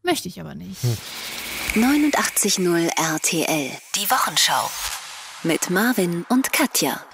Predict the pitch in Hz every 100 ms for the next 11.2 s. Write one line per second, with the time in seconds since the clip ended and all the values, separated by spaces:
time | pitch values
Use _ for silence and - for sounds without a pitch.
0 | - 127 131 170 214 185 160 156 127 135
1 | - 120 - 131 127 101 95 - 92 90
2 | - - 135 131 135 95 85 - - 180
3 | 175 247 - 127 143 131 123 131 139 135
4 | 127 135 151 - 147 143 135 131 139 131
5 | 110 107 - 143 165 185 220 208 269 120
6 | 117 139 151 - - 131 120 117 113 113
7 | 107 104 95 - 67 - - 120 117 127
8 | 117 104 104 98 131 131 139 127 - _
9 | _ _ _ _ - 127 135 135 147 127
10 | 120 127 127 120 110 117 113 233 196 165
11 | 143